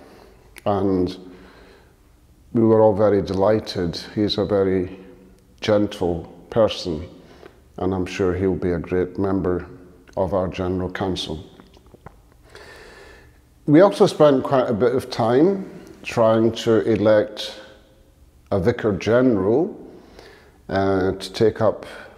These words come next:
his position from the General Consultors. For that to happen, we need to have a two-thirds majority.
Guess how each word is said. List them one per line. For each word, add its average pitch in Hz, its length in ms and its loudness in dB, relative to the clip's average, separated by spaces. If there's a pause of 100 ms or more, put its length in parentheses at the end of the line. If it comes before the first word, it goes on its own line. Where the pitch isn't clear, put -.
(440)
his 123 240 -2
position 151 800 -2 (680)
from 131 420 4
the 117 80 4
General 107 360 2
Consultors. 120 1000 -2 (1400)
For - 140 -6
that 165 200 4
to 160 120 2
happen, 110 920 0 (1080)
we 110 180 2
need 110 280 2
to - 100 -4
have 95 340 0 (380)
a - 60 -4
two-thirds - 1160 -2
majority. 90 840 -4